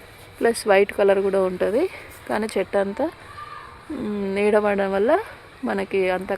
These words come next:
ఖరాబ్ అయిపోయింది. అందుకని చెప్పేసి మన తోటంతా కన్-, చామంతులు ఉండేటట్టుగా నేను వేరు వేరు దగ్గర కూడా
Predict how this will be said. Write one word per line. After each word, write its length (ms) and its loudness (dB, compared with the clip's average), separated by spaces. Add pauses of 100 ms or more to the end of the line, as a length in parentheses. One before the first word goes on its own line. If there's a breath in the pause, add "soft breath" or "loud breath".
ఖరాబ్ 300 -2
అయిపోయింది. 480 -4 (840 loud breath)
అందుకని 340 -2
చెప్పేసి 480 -2 (240)
మన 120 -4 (100)
తోటంతా 500 0 (140)
కన్-, 180 -4 (340)
చామంతులు 560 0
ఉండేటట్టుగా 560 0
నేను 160 2 (100)
వేరు 220 4
వేరు 180 0
దగ్గర 200 0 (100)
కూడా 120 -2